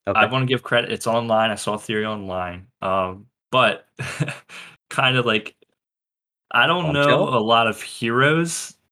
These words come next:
Speaker 1: that have scarred, burnt faces. So the theory online is that, like, this moment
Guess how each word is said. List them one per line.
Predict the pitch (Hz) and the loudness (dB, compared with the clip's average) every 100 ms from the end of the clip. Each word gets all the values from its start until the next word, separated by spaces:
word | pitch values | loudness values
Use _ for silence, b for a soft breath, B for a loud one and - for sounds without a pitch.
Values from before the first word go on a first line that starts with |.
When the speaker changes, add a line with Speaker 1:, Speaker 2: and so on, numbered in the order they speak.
| - | -8
Speaker 1:
that | - 110 | -6 -4
have | 110 98 | -4 -4
scarred, | - - 113 110 113 113 110 - | -4 -4 2 4 6 4 0 -4
burnt | 107 113 113 | -6 -6 -10
faces. | - 98 107 - 170 185 - _ _ _ _ _ _ | -10 -8 -8 -10 -12 -12 -20 _ _ _ _ _ _
So | - - 147 127 | -8 -2 2 4
the | 110 | 2
theory | - 135 120 | 0 2 2
online | 107 98 98 120 143 135 | 0 -2 -2 0 0 0
is | 98 92 90 - | -4 -6 -10 -6
that, | 95 92 - _ _ _ _ _ | -4 -4 -6 _ _ _ _ _
like, | 104 92 | -8 -8
this | 107 101 127 127 | -8 -2 0 0
moment | 110 98 98 117 135 135 | -4 -4 -2 0 -2 -4